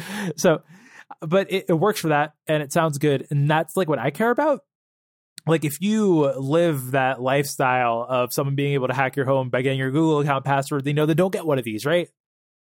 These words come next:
But I don't, because I don't want that to happen. And also, I live in an apartment, so, um, it really doesn't make sense,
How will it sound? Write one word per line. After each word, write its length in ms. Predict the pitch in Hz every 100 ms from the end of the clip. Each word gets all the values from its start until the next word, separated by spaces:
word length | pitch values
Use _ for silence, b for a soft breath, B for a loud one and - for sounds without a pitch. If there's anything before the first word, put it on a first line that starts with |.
| -
But 200 | 143 190
I 80 |
don't, 340 | 190 214 185 143 -
because 260 | 185 190
I 60 | 165
don't 200 | 170 180
want 180 | 156 151
that 160 | 139
to 80 | 135
happen. 460 | 131 123 127 123 127 _ -
And 160 | 143
also, 260 | 143 143 160
I 80 | 143
live 140 | 143
in 80 | 139
an 40 |
apartment, 520 | 139 147 139 127 127
so, 320 | - 131 123 123
um, 400 | 123 123 117 120 - B B
it 160 | 160 135
really 220 | 147 151
doesn't 240 | 147 156 143
make 180 | 139
sense, 500 | - 147 120 - -